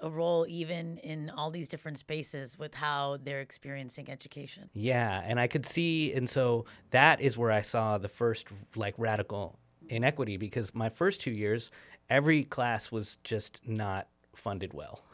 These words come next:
Speaker 2: <laughs>
Speaker 1: I mean, I think that's what it is, just in education all in all. Nothing is ever funded well.
Speaker 2: And then I went to Chinatown, and I taught in another school that was dual language, Mandarin and English. And, um, m-, uh, Rupert Murdoch's wife at the time was Chinese.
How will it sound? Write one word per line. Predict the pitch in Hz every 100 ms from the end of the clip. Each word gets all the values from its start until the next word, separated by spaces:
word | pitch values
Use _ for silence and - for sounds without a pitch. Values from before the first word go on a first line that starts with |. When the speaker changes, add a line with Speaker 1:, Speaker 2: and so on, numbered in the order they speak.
| -
Speaker 2:
<laughs> | - 180 165
Speaker 1:
I | 180 147 - - - - 254
mean, | 277
I |
think | 302 294
that's | 285
what | 254
it | 269
is, | 269 214
just | 240 247
in | 226
education | 226 226 240 247 247
all | 226 214
in | 214
all. | 262 202
Nothing | 180 208 240 320 320
is | 311 269
ever | 202 202 254
funded | - 302 359 277 180
well. | 165 143
Speaker 2:
And | 120 123
then | 139
I | 170
went | 165 143
to |
Chinatown, | 123 139 185 156 107 101 98 151 - -
and | 117
I | 113 110
taught | 110 123 120 117 -
in | 117
another | 113 113 156 156
school | - 117 104 104 110
that | 101
was | 101 98
dual | 117 120
language, | 113 117 113 110
Mandarin | 113 107 110 117
and | 104
English. | 107 120 101 104 - - - -
And, | 110 110
um, | 107 104 104 -
m-, | 117 117 -
uh, | 113 107 101 90 69 85 113
Rupert | 131 135 117
Murdoch's | 117 117 113 -
wife | 107 113
at | 123
the | -
time | 127 127
was | 127
Chinese. | - 131 135 147 147